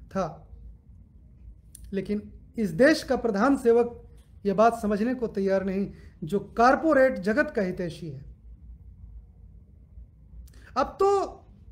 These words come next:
जितने बिल पास होते हैं, जितने, अ, जितने संविधान संशोधन, संशोधन होते हैं, उनके पीछे राष्ट्रहित नहीं, दल का हित, पार्टी का हित,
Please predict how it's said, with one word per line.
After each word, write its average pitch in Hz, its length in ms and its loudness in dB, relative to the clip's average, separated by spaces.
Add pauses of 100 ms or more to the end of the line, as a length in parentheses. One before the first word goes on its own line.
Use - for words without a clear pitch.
(180)
जितने 285 320 2
बिल 311 280 2
पास 277 240 4
होते 254 220 -2
हैं, 277 100 -2
जितने, 269 380 -2
अ, 254 140 -10 (1040)
जितने 254 300 0
संविधान 254 420 2
संशोधन, 233 520 -4
संशोधन 220 520 -2
होते 202 240 -4
हैं, 156 320 -10 (840)
उनके 277 280 4
पीछे 349 340 0
राष्ट्रहित 285 600 2
नहीं, 302 360 0 (500)
दल 262 240 4
का 277 180 4
हित, 214 280 0
पार्टी 262 320 2
का 262 160 0
हित, 196 360 -4